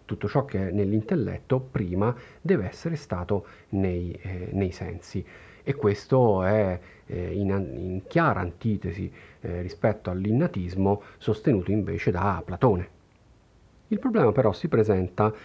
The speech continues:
nel momento in cui Aristotele deve spiegare come, ehm, l'intelletto, che è ancora una volta letto in termini di potenzialità, quindi di potenza, eh, riesce ad astrarre, eh, le forme,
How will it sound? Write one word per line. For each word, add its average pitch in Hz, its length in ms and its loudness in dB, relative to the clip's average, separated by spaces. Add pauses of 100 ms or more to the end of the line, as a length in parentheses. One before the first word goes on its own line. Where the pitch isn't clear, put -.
(180)
nel 190 120 4
momento 185 320 2
in 147 80 2
cui 117 240 2
Aristotele 123 720 2 (220)
deve 147 240 4
spiegare 143 580 0
come, 92 500 2 (260)
ehm, 92 840 -4
l'intelletto, 113 960 2 (260)
che 104 180 4
è - 40 6
ancora 98 360 2
una 95 80 2
volta 107 400 2
letto 107 360 0
in 92 120 -4
termini 107 360 2
di 104 260 0 (220)
potenzialità, 92 960 -4
quindi 92 240 -2
di 87 80 -4
potenza, 95 720 0 (380)
eh, 143 260 -2
riesce 147 540 2
ad 117 140 2
astrarre, 101 760 0 (280)
eh, 104 340 0
le 185 160 4
forme, 160 560 4